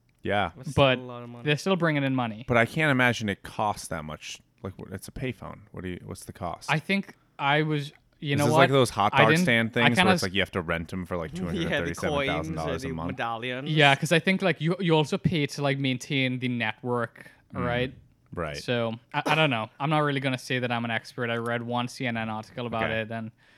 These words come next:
Speaker 3: this was the answer. If you Google how many payphones in U S, this number comes up. Um, seven eleven was started in Dallas, Texas.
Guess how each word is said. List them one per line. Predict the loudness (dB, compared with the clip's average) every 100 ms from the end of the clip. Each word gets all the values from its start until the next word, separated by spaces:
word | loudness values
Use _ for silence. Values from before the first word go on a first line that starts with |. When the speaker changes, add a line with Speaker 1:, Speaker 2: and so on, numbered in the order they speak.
| _ _ _ _
Speaker 3:
this | -6 -4
was | 0
the | 2
answer. | 2 2
If |
you | -4
Google | 0 2 2
how | 0
many | 0 0
payphones | 0 -2 -2 -4 -2
in | -2
U | -2 -2
S, | -4 -8 -20 -18
this | -14
number | -8 -8
comes | -6 -6 -8
up. | -12 _ _ _ _ _ -6
Um, | -2 -2 -2 -4 -8 -12 _ _ _
seven | -14 -2 0 0
eleven | 2 2 2 2 0 0 -2
was | -2 -2 0 -2 -6 -12
started | -12 -4 -2 -2 -2 -2
in | 0 0
Dallas, | 2 2 0
Texas. | 2 0 0 -2 -4 -4 -18